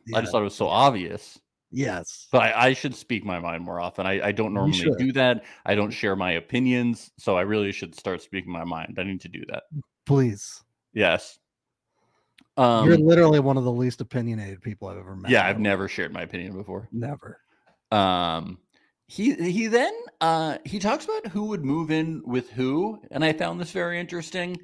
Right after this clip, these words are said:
Speaker 1: Uh, so he could bring up that he has a four-bedroom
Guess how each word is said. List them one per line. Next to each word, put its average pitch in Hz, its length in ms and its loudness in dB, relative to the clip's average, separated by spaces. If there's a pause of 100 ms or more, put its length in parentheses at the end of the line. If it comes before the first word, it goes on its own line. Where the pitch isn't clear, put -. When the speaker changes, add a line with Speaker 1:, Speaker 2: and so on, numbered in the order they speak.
(540)
Speaker 1:
Uh, 139 340 6
so - 160 -6
he 160 60 0
could 151 160 -2
bring 160 240 4
up 160 240 2
that 135 100 4
he 120 100 0
has 131 360 4
a 110 100 2
four-bedroom 120 1300 0